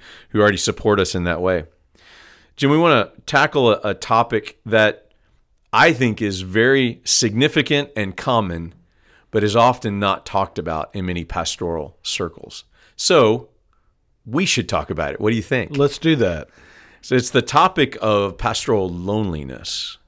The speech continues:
Speaker 2: Hmm.
Speaker 1: And I think w-, this could go a lot of different directions, but we probably should, you know, define this and even maybe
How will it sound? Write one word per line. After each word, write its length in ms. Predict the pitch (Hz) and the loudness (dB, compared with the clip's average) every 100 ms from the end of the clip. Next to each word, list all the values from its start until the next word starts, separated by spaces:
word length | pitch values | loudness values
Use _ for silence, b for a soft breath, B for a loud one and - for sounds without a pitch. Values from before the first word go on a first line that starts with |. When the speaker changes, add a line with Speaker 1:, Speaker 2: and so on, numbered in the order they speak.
| _ | _
Speaker 2:
Hmm. 240 | 95 87 78 65 - | -16 -16 -16 -20 -12
Speaker 1:
And 520 | 104 101 98 95 92 - _ _ _ _ _ _ _ _ _ _ _ | -4 0 0 0 -4 -10 _ _ _ _ _ _ _ _ _ _ _
I 80 | 120 | -4
think 260 | 113 160 - | -2 -2 -4
w-, 200 | - - - - | -10 -14 -20 -20
this 380 | - 131 160 - | -12 -2 -2 0
could 160 | 151 | 0
go 180 | 135 127 | 4 6
a 60 | 107 | 6
lot 220 | 104 123 | 4 2
of 120 | 110 | 2
different 460 | 107 - 107 - 92 | -2 -4 -8 -10 -6
directions, 640 | 92 92 117 - 95 87 | -2 0 0 -2 -6 -6
but 140 | 87 | -6
we 100 | 98 | -6
probably 400 | 92 - 117 120 | -6 -6 -4 -4
should, 400 | 85 - 85 80 - _ _ _ _ _ _ | -6 -6 -6 -6 -12 _ _ _ _ _ _
you 80 | 98 | -6
know, 120 | 92 | -4
define 580 | 80 92 - 110 113 107 | -4 -4 0 0 2 0
this 300 | 85 80 - | -4 -4 -2
and 80 | 123 | 0
even 260 | 113 98 b b - | 0 -2 b b -2
maybe 420 | 170 160 117 | 0 2 0